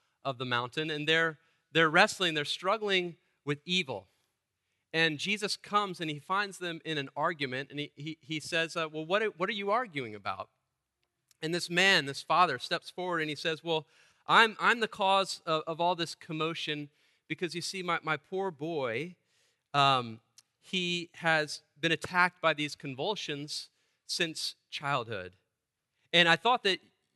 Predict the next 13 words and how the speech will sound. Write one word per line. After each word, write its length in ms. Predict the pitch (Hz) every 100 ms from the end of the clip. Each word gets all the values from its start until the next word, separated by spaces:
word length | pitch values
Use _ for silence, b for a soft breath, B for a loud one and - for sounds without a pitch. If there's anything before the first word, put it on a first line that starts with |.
| _
you 460 | 156 147 196 196 170
and 160 | 151 147
your 120 | 165
disciples 720 | 156 - 160 170 156 131 120
could, 260 | - 160 143 _ _
could 140 | - 135
help 420 | 165 214 123 _
and 140 | 147 131
could 140 | 143
heal 500 | - 190 180 143 120 _ _ _ _ _
my 160 | 135 139
boy. 480 | 147 190 123 95 - _ _ _ 135
Um, 360 | 135 127 110